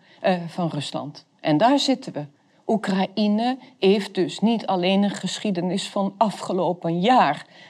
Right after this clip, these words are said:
met dit drama met de oorlog. Dit is al gaande dertig jaar en vooral in de versnelling twintig jaar geleden.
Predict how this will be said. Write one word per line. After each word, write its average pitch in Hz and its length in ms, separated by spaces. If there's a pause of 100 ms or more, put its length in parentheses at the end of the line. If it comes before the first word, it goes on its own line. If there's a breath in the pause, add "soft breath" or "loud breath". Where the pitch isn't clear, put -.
met 196 220
dit 170 260
drama 175 580
met 143 180
de - 120
oorlog. 240 600 (340 soft breath)
Dit 220 320
is - 280
al 143 160
gaande 180 680 (640 soft breath)
dertig 262 500
jaar 220 340 (600)
en 165 140
vooral 190 260
in 165 140
de 165 80
versnelling 151 600 (120)
twintig 190 400
jaar 101 240
geleden. - 520